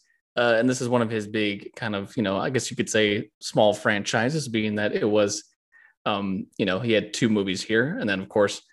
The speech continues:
thinking of Caddyshack's another big one I know him from. I was excited to watch it to see what it is about. Um,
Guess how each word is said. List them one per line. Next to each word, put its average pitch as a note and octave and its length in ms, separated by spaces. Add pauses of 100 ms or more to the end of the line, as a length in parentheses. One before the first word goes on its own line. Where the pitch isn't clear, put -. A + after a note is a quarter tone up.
(220)
thinking G2+ 220
of F#2 180
Caddyshack's F#2 640
another F#2+ 240
big G2 220
one G2 200 (380)
I G2 80
know G2 220
him F#2+ 100
from. A2 420 (600)
I D3 60
was D#3+ 80
excited F3 320
to E3 80
watch C3+ 340
it D3+ 80
to C3 80
see C#3 220
what C#3 120
it A2 120
is A2+ 80
about. B2 400 (280)
Um, G2+ 400